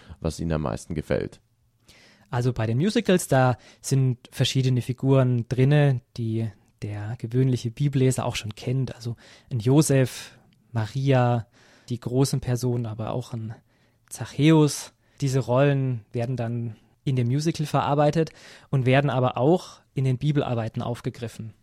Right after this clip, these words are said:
Speaker 2: Also jetzt gerade bei Maria, da war ich dabei und da wird dann auch so diese Geschichte erzählt, wo sich das Ganze abgespielt hat. Was war damals? Was war die Situation? Ähm, sodass die Kinder ein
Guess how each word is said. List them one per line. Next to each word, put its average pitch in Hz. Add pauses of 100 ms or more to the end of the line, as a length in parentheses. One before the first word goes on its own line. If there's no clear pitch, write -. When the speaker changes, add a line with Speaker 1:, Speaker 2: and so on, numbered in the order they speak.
(320)
Speaker 2:
Also 113
jetzt 110
gerade 120
bei 110
Maria, 165
da 156
war 139
ich 151
dabei 131 (340)
und 127
da 123
wird 127
dann 123
auch 120
so -
diese 123
Geschichte 135
erzählt, 127
wo 120 (260)
sich -
das 139
Ganze 135 (140)
abgespielt 151
hat. 147 (440)
Was 135
war 175
damals? 120
Was 131
war 143
die 165
Situation? 120 (380)
Ähm, 120
sodass 123
die 127
Kinder 156 (320)
ein 123